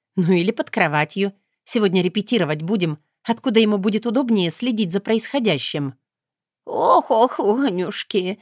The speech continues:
хозяйка, боюсь я за вас», снова запричитала женщина.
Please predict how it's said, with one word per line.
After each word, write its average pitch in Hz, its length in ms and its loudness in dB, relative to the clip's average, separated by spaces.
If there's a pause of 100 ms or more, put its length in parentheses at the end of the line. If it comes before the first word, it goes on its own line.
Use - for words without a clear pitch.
(160)
хозяйка, 175 720 0
боюсь 233 600 0
я 135 140 -4
за 160 200 2
вас», 143 420 -2 (340)
снова 170 340 2
запричитала 170 640 -2
женщина. 170 580 -4